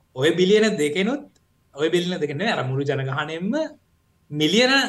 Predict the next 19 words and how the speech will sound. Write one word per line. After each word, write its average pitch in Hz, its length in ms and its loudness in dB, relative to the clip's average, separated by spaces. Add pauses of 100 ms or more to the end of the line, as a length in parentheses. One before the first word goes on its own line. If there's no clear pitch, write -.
(420)
නවසිය 165 460 -2
මම, 151 240 -8
මම 151 220 -14
හරි 139 200 -2 (540)
ඉලක්කම 147 360 -4
නෝට් 135 260 -8
එකක් 139 100 -6 (120)
දාගත්තා 147 580 -4
ඉන්න 135 220 -2
බලන්න. 131 440 -6 (1500)
අම්, 131 200 0 (1400)
මිලියන 180 340 4
අටසිය 214 340 2
හැත්තෑ 220 280 2
පහක් 247 220 -2
LinkedIn 185 320 -2
පාවිච්චි 120 340 -6
කරනවා. - 140 -20 (1800)
එතකොට 165 360 0